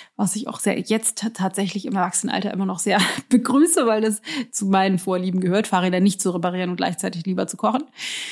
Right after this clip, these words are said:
Ähm, aber grundsätzlich war das für mich tatsächlich verhältnismäßig ausgeglichen, jetzt erstmal rein auf der sachlichen Ebene.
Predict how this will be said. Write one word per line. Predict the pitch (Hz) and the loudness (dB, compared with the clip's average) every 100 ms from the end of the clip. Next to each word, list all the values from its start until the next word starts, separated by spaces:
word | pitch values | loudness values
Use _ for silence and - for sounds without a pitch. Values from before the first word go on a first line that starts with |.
| - - - - | -12 -16 -10 2
Ähm, | 208 196 196 190 190 185 180 _ - - | 6 8 8 6 4 0 -6 _ -20 0
aber | 202 202 | 2 4
grundsätzlich | 196 214 233 226 220 175 - | 4 6 6 4 0 -2 0
war | 202 196 | 4 4
das | 185 - | 4 0
für | - - 190 | 0 2 6
mich | 190 240 277 - - | 8 8 4 0 -2
tatsächlich | 208 196 202 170 180 | 0 2 0 0 -2
verhältnismäßig | 196 165 220 240 240 226 220 226 220 220 226 220 | 0 4 4 2 2 2 4 2 2 2 0 0
ausgeglichen, | - 190 214 185 170 190 180 | 0 0 0 0 -2 -2 -2
jetzt | 226 - - | -2 -4 -2
erstmal | 196 196 202 190 180 | -2 2 2 2 2
rein | 180 180 185 185 | 0 0 0 0
auf | 180 | -2
der | - 180 | -2 0
sachlichen | 196 - 185 170 | 0 -2 -2 0
Ebene. | - 208 190 165 | 2 4 4 2